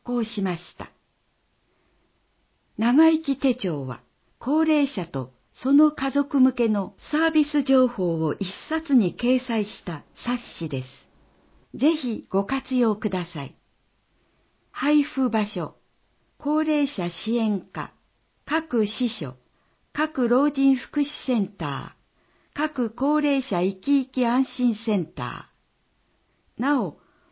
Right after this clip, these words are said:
市ホームページでもダウンロードできます。市ホームページ、キューアールコードがあります。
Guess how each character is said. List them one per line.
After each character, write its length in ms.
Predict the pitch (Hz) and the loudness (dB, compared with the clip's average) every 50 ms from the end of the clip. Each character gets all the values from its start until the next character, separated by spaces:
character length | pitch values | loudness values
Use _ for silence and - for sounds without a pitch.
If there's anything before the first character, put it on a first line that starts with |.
| _ - - - - | _ -20 -12 -6 -2
市 160 | 311 330 311 | -2 0 0
ホ 220 | 311 - 302 302 | 0 0 0 0
ー 40 | 302 | 2
ム 180 | 302 294 294 294 | 4 4 4 4
ペ 220 | - 277 269 254 | 2 2 2 2
ー 60 | 240 | 0
ジ 100 | - 160 | -2 -2
で 120 | 170 175 165 | -2 -2 0
も 160 | 165 165 170 | -2 -2 -2
ダ 180 | - 196 208 226 | 0 0 0 2
ウ 140 | 247 277 277 | 2 4 4
ン 100 | 277 269 | 4 4
ロ 180 | 269 254 247 | 4 2 0
ー 40 | 240 | -2
ド 160 | - 156 156 | -2 -4 -2
で 160 | 156 175 165 | -2 -4 -4
き 180 | - - 175 165 | -4 -4 -4 -4
ま 140 | 151 143 147 | -4 -4 -6
す。 60 | 139 - - _ _ _ _ _ _ _ _ _ _ _ _ _ _ _ _ _ _ _ _ _ | -10 -14 -20 _ _ _ _ _ _ _ _ _ _ _ _ _ _ _ _ _ _ _ _ _
市 300 | - - - 285 294 294 | -14 -4 2 4 4 4
ホ 220 | 269 - 277 262 262 | 4 2 0 2 2
ー 20 | |
ム 160 | 240 247 247 | 2 2 0
ペ 240 | 247 - 220 208 190 | 0 0 0 0 0
ー 100 | 170 - | -2 -4
ジ、 240 | - 139 131 123 - _ _ _ - | -6 -8 -8 -8 -12 _ _ _ -6
キ 140 | - 247 269 | -2 0 0
ュ 80 | 285 | 2
ー 100 | 302 302 294 | 2 2 2
ア 20 | |
ー 40 | 285 | 0
ル 100 | 302 294 | 0 -2
コ 200 | 294 - 277 269 | 0 0 0 0
ー 40 | 262 | 0
ド 140 | - 175 | 0 0
が 120 | 160 160 165 | 2 2 0
あ 60 | 165 | 0
り 160 | 151 151 151 | -2 -4 -4
ま 180 | 147 139 135 | -4 -4 -6
す。 40 | 135 | -8